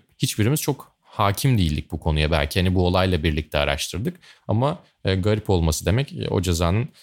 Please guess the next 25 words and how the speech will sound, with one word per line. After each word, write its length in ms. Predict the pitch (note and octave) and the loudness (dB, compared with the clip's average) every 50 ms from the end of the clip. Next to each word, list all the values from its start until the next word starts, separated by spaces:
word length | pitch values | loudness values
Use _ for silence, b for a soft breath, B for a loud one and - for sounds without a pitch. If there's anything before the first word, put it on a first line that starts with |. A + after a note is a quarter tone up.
| b _ _ | b _ _
hak 220 | - G2+ F#2 - | -4 -2 -2 0
edilen 360 | G#2 F2 F#2 F#2 G2+ G2 F#2 | 0 0 2 2 2 2 2
bir 40 | E2+ | 2
ceza 320 | E2 F2 E2+ E2 F#2 F2 F2 | 2 2 2 2 2 2 4
olmadığı 380 | F2+ F2+ F2+ E2+ D#2+ D2+ D#2+ D#2 | 4 4 4 2 2 2 2 2
anlamına 380 | D#2+ D#2+ D2+ D2 D#2+ A2+ C#3+ | 2 2 0 0 0 0 0
gelmiyor 420 | D3 C#3 B2 A#2+ G#2+ F#2 D#2+ D2+ - | 0 0 0 0 2 2 0 0 -2
tabii 260 | E2 D2+ C#2+ D2+ D2 | -4 -4 -4 -6 -6
ki. 240 | - - D#3 F3+ F#3+ - _ _ _ - - | -4 -4 -4 -4 -4 -8 _ _ _ -10 -6
Ceza 380 | - C#3 C3+ C3+ D#3+ D#3+ D3+ | -4 -2 -2 0 -2 -2 -2
puanı 200 | - D3 C#3+ D3 | 0 0 0 2
olarak 360 | D3 C#3+ C3+ A2+ G#2+ - - | 2 2 2 0 0 0 -2
da 140 | - A2+ - | -4 -4 -2
kimseye 400 | - - C3 B2 - C3+ B2 B2 | 0 0 0 0 0 0 -2 0
tehlike 540 | - - A#2 A2+ A2 - - C3+ B2+ - - - _ _ _ _ _ | 0 0 0 0 -2 -2 -2 -2 -2 -2 -4 -8 _ _ _ _ _
yaratmadığı 480 | - G#2+ A#2+ C3 C3 - C3 A2 E2+ F2+ | -2 0 0 0 0 0 0 2 2 2
için 220 | E2 - - - | 0 0 0 0
aslında 360 | D#2+ D2+ - - - D#2+ D#2+ D#2 | 0 0 0 -2 -2 -2 0 0
bu 120 | D#2 D#2 | 0 0
hatalı 380 | D#2+ - - E2+ E2 E2 E2+ F2 | -2 0 0 0 0 2 2 2
yerden 420 | F2 E2 E2 D#2 E2 D#2+ D#2+ D2 - - | 0 0 0 0 0 0 0 -2 -4 -4
yapılan 300 | D#2+ D2+ - F2 D#2+ D#2 | -6 -4 -2 -2 0 0
yarış 260 | D2+ D#2 D#2 D#2+ - | 0 0 -2 -2 -4
startlarıyla 640 | - - - D#2 D2+ - - - D2 D2 D2 D2 D2 | -4 -2 -2 -2 -2 -2 -4 -6 -4 -2 -2 -2 -2
birlikte. 460 | D2+ C#2+ D#2+ - - - C#3 D#3 | -4 -6 -8 -6 -6 -4 -4 -4